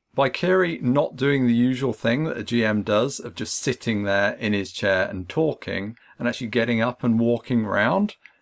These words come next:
it's particularly good for a kind of Call of Cthulhu horror game 'cause it breeds that kind of uncertainty, and,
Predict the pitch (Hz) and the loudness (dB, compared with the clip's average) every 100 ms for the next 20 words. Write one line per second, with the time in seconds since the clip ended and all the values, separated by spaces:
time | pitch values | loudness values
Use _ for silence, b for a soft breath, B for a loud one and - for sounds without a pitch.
0 | b - 240 - 220 147 147 - - 127 | b -16 -8 -4 -2 0 0 0 -2 -2
1 | 127 117 - 127 123 - 120 110 101 117 | -2 -2 0 2 0 0 0 0 0 0
2 | 107 123 104 - - - 120 127 - 131 | 2 0 -2 -4 -10 -4 -2 0 -2 -6
3 | - 117 110 107 - 139 147 - 101 - | -2 -2 0 -2 -4 -2 -2 -4 -10 -8
4 | 92 92 | -6 -6